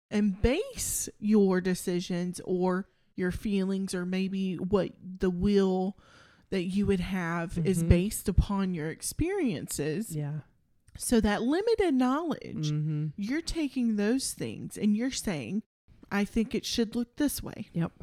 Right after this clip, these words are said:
Speaker 1: I think that, that I should say this, or I think that they should say that, or this should
Speaker 2: Mm-hmm.
Speaker 1: be done." And,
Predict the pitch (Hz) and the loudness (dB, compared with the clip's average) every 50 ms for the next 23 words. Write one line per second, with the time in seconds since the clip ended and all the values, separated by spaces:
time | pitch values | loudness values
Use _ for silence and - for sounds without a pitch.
0 | 147 - - - - _ _ _ _ _ _ - 190 202 208 208 202 - - 220 | -14 -14 -16 -20 -20 _ _ _ _ _ _ -2 0 0 0 0 -2 -2 -2 -2
1 | 214 208 208 - _ - 196 202 196 - - _ _ - - _ _ - - 208 | -2 -2 -4 -6 _ -4 -2 -2 -2 -4 -8 _ _ -20 -20 _ _ -14 -8 -4
2 | 202 208 190 160 143 - - - - - _ _ _ _ _ _ _ _ _ _ | -2 0 0 -2 -4 -6 -10 -16 -20 -20 _ _ _ _ _ _ _ _ _ _
3 | _ _ _ _ - 180 196 202 196 - - 220 202 - - 247 226 226 214 233 | _ _ _ _ -2 0 0 0 0 -2 -4 -4 -6 -4 0 0 2 2 2 0
4 | 220 175 175 - - 190 190 185 - - - 196 190 196 - - 196 196 - - | 0 0 -2 -4 -8 -8 -6 -6 -6 -4 -2 -2 -2 -2 -2 -4 -4 -4 -2 -4
5 | 196 196 - 208 208 202 202 - 214 - - - 220 214 214 202 202 - - - | -4 -4 0 0 0 0 -2 -4 -6 -6 -6 -4 -4 -2 -2 -2 -4 -4 -4 -4
6 | - 170 185 175 170 156 160 180 175 175 175 185 175 160 170 170 180 156 151 151 | -2 -2 2 2 2 4 4 4 4 4 4 2 0 0 -2 -4 -4 -2 -4 -6